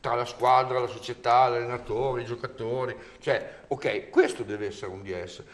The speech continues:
E secondo me è più impegnativo quel lavoro lì che andare a comprare due giocatori, perché,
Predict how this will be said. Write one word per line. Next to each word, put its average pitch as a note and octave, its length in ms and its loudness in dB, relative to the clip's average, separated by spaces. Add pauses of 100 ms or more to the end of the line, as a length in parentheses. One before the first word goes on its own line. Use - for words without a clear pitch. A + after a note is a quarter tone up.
E - 80 -8
secondo F4 400 -2
me C3+ 240 0
è F3 80 -2
più - 140 -10
impegnativo E3 560 -6
quel C#3 160 -4
lavoro E3+ 300 -2
lì A#2 300 -8 (220)
che F3 100 -4
andare A#3 220 0
a - 40 0
comprare F3+ 360 0
due C#3 140 -4
giocatori, A2+ 680 -4
perché, A2+ 540 -4